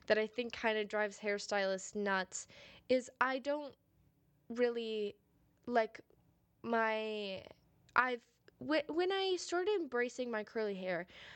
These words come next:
I embraced the wildness of it. So, like, my part will be parted, like, on the side somewhere, but it's, like, never there because I constantly run my hands through it,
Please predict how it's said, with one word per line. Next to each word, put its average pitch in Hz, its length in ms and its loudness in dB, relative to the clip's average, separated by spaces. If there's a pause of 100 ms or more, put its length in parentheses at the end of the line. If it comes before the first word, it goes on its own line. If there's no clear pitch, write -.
(180)
I 226 500 2 (300)
embraced 233 680 2
the 233 100 0
wildness 202 680 0
of 302 160 0
it. 339 280 0
So, 247 300 0
like, 226 320 -2
my 233 180 0
part 269 360 0
will 285 120 -6
be 233 160 -8
parted, 208 500 0 (140)
like, 202 400 0
on 196 160 0
the 185 100 -2
side 190 340 0
somewhere, 277 480 0 (520)
but 403 140 4
it's, 440 240 0
like, 254 200 -2
never 202 480 -2
there 185 380 0
because 208 300 -4
I 214 140 4
constantly 226 760 -2
run 185 200 0
my 175 120 0
hands 185 460 -2
through 67 180 2
it, 69 180 0